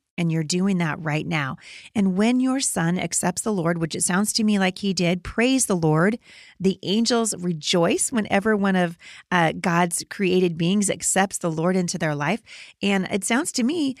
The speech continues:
like your son is born again. And so that is reason to rejoice. It's reason to write it down in your journal to remind him about the time that he came to know Jesus,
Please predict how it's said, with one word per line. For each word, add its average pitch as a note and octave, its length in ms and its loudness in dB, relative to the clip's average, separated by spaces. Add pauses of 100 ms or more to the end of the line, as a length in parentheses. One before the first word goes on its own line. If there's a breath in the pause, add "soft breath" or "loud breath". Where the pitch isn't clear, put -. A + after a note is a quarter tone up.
(220 loud breath)
like A3 220 -2
your A#3+ 100 2
son D4+ 260 0
is B3+ 120 -2
born A3 260 0
again. F#3 460 0
And - 160 -4
so F#3+ 160 0
that A3 240 0
is G3 180 0
reason F3 360 2
to D#3 160 -6
rejoice. C#3+ 600 -4 (320 loud breath)
It's - 240 -2
reason A#3+ 300 2
to G#3 140 0
write G3+ 180 4
it F#3 100 0
down G3+ 320 2
in F3+ 140 0
your D#3 140 0
journal G3+ 480 0
to - 160 -2
remind D#3+ 440 0
him G3 140 0
about F3 240 -2
the D#3+ 100 -4
time F3 280 -4
that F3 80 -4
he F#3 160 -4
came F3+ 300 -2
to F3 120 -2
know E3+ 160 0
Jesus, E3 400 -2